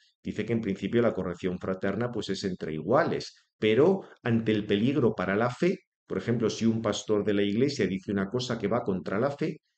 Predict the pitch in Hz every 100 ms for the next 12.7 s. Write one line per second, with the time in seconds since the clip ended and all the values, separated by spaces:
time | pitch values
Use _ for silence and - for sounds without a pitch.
0 | _ _ - 147 127 139 156 139 139 147
1 | 113 131 175 175 139 135 214 220 117 110
2 | 117 147 147 139 135 127 117 117 135 117
3 | 135 151 123 - 165 175 - 156 170 117
4 | 98 160 120 - - - _ _ _ _
5 | _ _ - - 85 82 82 90 85 -
6 | 98 98 101 110 110 127 135 98 92 98
7 | 98 107 95 92 95 95 95 101 107 113
8 | 113 _ - 95 95 95 90 107 107 107
9 | 107 110 98 95 98 95 98 98 98 98
10 | 101 98 98 92 - _ 98 95 98 95
11 | 95 101 98 98 95 101 101 104 107 107
12 | 104 98 95 92 92 98